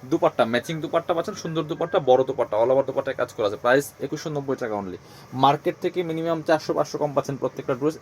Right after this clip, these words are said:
আর একটা সুন্দর কালার দেখিয়ে দেবো, এটা ব্রাউন কালার বা বাদামি কালার, এত সুন্দর এই কালারটা,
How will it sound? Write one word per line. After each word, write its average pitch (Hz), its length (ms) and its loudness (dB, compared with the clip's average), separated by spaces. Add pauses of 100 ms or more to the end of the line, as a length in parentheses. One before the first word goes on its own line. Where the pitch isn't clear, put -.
(100)
আর 127 80 0
একটা 135 100 -2
সুন্দর 165 380 -6
কালার 139 180 0
দেখিয়ে 139 280 -4
দেবো, 147 160 2
এটা 196 160 0 (640)
ব্রাউন 147 340 6
কালার 110 300 4
বা 113 100 6
বাদামি 123 340 4
কালার, 98 300 0
এত 117 280 -2 (220)
সুন্দর 156 480 -2
এই 131 120 2
কালারটা, 113 640 4